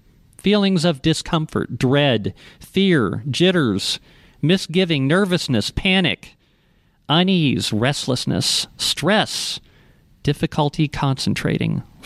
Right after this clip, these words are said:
Well, there's multiple reasons for that, which we're probably gonna talk about too. I think one of my guests has a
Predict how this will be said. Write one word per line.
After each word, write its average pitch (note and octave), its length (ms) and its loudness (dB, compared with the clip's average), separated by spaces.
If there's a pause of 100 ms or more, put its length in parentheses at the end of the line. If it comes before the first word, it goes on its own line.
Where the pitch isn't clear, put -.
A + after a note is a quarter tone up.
(600)
Well, A#2 300 0 (420)
there's A2 180 0
multiple B2 360 -2
reasons C3+ 360 -2
for - 160 -2
that, A#2+ 340 -2
which - 400 -6
we're - 120 -4
probably - 260 -4
gonna - 140 -4
talk - 260 -4
about - 240 -4
too. - 320 -2 (280)
I C3+ 60 0
think C3 200 -4
one B2 100 0
of A2+ 60 -2
my G2+ 100 -2
guests - 380 -4
has - 180 -2
a - 180 -4